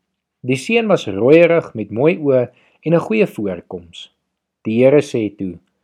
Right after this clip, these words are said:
"Staan op, salf hom, want dit is hy." Samuel het die horing met olie geneem en hom daar tussen sy broers gesalf.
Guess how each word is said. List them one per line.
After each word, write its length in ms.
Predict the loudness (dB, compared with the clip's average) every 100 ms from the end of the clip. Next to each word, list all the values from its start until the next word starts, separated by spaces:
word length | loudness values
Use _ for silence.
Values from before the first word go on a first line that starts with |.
| _ _ _ _
"Staan 600 | -20 2 4 4 2 -2
op, 340 | -10 -10 -20 _ _
salf 520 | -18 2 4 4 -2
hom, 320 | -6 -8 -16 _ _ _ _
want 380 | -6 -4 -2 -2
dit 180 | -2
is 160 | -4 -6
hy." 380 | -6 -8 -10 -18 _ _ _ _ _ _ _ _
Samuel 500 | 6 6 6 4 2
het 80 |
die 120 | 2 2
horing 320 | 4 4 2
met 240 | -4 -6
olie 180 | -4 -4
geneem 480 | -4 -8 -6 -6 -6
en 100 | -8
hom 180 | -8 -2
daar 360 | 2 2 2
tussen 280 | -2 -4 -2
sy 160 | -2 -2
broers 420 | -2 -2 -4 -8
gesalf. 640 | -16 -2 0 0 -6 _